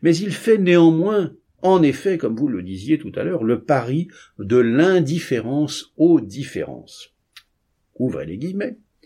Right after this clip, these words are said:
J'ignore, nous dit-il, si je pourrais un jour é-, atteindre un état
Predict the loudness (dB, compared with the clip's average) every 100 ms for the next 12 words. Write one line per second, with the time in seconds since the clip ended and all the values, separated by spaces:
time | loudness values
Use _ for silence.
0 | _ -20 -20 -18 -10 -4 -2 2 2 2
1 | -2 -4 -8 -8 -8 -10 -12 _ -6 0
2 | 0 0 0 0 2 2 0 -2 -4 -6
3 | -2 -2 -4 -2 -2 0 -2 -2 -2 -6
4 | -2 0 0 -2 -6 -6